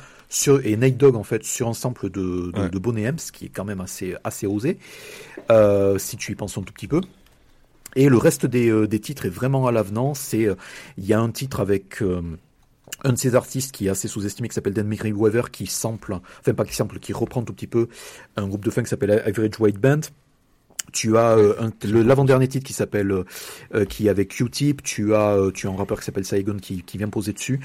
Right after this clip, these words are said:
Speaker 1: Euh, c'est vraiment une espèce de, d'auberge espagnole qui est très axée hip-hop R and B. C'est très dansant.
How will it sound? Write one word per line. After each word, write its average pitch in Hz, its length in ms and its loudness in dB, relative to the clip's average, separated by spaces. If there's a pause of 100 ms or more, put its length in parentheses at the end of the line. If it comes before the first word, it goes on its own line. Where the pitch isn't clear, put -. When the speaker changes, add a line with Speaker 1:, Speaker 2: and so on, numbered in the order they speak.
(420)
Speaker 1:
Euh, 107 200 6
c'est - 220 0
vraiment 127 280 0
une 123 80 0
espèce 113 340 -2
de, 101 260 2
d'auberge 113 380 2
espagnole 117 560 -2 (100)
qui - 180 -10
est - 60 -6 (120)
très 135 280 4
axée 131 300 -2 (120)
hip-hop 110 280 0
R 110 140 0
and 104 100 -2
B. 107 220 -4
C'est - 280 -10
très 139 200 2
dansant. 127 500 -4